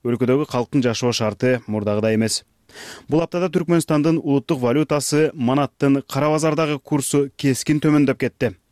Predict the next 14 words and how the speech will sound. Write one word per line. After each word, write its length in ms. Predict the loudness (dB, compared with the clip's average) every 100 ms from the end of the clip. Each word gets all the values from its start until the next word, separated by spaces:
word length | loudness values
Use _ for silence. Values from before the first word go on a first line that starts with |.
| _ -20 -20 -2
Өткөн 380 | -2 2 2 2
айда 160 | 2
бир 180 | 2 2
доллар 380 | 2 2 2 0 0
жети 300 | 0 0 2
жарым 220 | 0 2 2
манат 240 | 2 0 -2
болсо, 400 | -2 0 0 -2 -12
жыйырма 460 | -4 0 2 2
үчүнчү 280 | 0 -2 -2
октябрда 560 | -2 -2 -2 0 -2 -2 _ 0
тогуз 380 | 0 2 -2 -2
манатты 460 | 0 0 -2 -4
түздү. 320 | -2 0 0